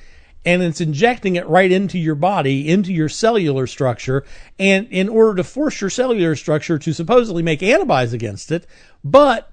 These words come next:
because of the way the spike proteins work, a lot of times what your body's making is more covid nineteen. And this would be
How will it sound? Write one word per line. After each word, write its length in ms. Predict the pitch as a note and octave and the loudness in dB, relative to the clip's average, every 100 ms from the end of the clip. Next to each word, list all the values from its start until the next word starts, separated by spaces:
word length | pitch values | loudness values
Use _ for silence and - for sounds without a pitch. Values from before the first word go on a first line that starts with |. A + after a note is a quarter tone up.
| - | -12
because 360 | G3+ A#3+ A3 | -6 0 0
of 40 | G#3 | 0
the 40 | |
way 120 | G3 F#3+ | -2 -4
the 80 | E3 | -6
spike 400 | - - G3+ - | -6 -4 -4 0
proteins 500 | A3+ G#3+ G3+ E3 F#3+ | 0 0 -2 -4 -2
work, 460 | E4 C#4 G#3 - - _ _ _ _ _ _ _ | 2 2 2 -6 -20 _ _ _ _ _ _ _
a 60 | C#3+ | 0
lot 180 | C4 E4+ | 2 0
of 80 | |
times 260 | G#3+ G#3 G3 | -2 -4 -4
what 120 | F#3+ | -4
your 80 | F3+ | -2
body's 340 | B3+ F4+ F#3 | -2 -2 -2
making 520 | G3 F4 D4 A#3+ C#4+ - _ _ _ _ _ _ - - | 0 0 0 -4 -6 -12 _ _ _ _ _ _ -16 -8
is 160 | A#3 F#3+ | -4 0
more 200 | F3+ F3+ | 0 2
covid 360 | F3+ E3 E3 | 2 2 0
nineteen. 720 | D#3 D#3 E3+ - E4+ D#2+ - - _ - _ _ _ - | -4 -4 -4 -2 -2 -4 -10 -20 _ -20 _ _ _ -6
And 180 | D#3+ D#3 | -2 2
this 220 | C#4 - | 2 2
would 160 | D#4+ D3+ | 0 0
be 380 | C#3+ F#3+ A#3+ | -2 -2 -6